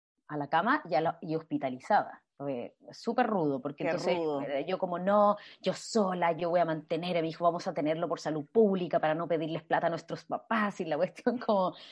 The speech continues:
Speaker 1: todo hiperautónomo, y de repente, ¡paf! Así, a la cama,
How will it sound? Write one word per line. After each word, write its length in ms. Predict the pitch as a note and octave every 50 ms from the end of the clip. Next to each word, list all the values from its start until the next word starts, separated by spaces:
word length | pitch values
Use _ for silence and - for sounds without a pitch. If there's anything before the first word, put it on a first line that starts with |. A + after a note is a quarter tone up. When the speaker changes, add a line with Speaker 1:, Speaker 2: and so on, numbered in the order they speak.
| - - - _ _
Speaker 1:
todo 280 | - A#3 A#3+ B3 B3+ C4
hiperautónomo, 1080 | C#4 C#4 A#3 C#4 C#4 C#4 C4+ C4 B3+ - - B3 B3 B3+ C#4 D4+ D4 D4+ E4+ F#4+ G#4+ - _ _ _ _ _ _ _ _ _ _
y 180 | - A3 G#3+ G3+
de 100 | G3 F#3+
repente, 800 | F3+ F3+ F#3 - A3 A#3+ C4+ B3 A#3+ - D4+ D#4+ E4+ D4 - -
¡paf! 300 | - A#3 A3 F3+ E3 - - - - _ -
Así, 280 | D#3 D#3 - - F3+ -
a 80 | F3+ D#3+
la 140 | D3 C#3+ -
cama, 420 | F3 F3 D3+ C3+ B2+ - - _